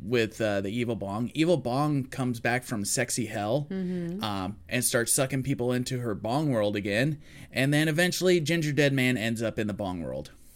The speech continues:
Speaker 2: Weird.
Speaker 1: Yeah. So this, this is directed by Charles Band.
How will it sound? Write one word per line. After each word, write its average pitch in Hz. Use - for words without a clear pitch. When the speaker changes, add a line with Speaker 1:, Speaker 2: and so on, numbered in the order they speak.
Speaker 2:
Weird. 165
Speaker 1:
Yeah. -
So 196
this, -
this 147
is 143
directed 131
by 139
Charles 135
Band. 107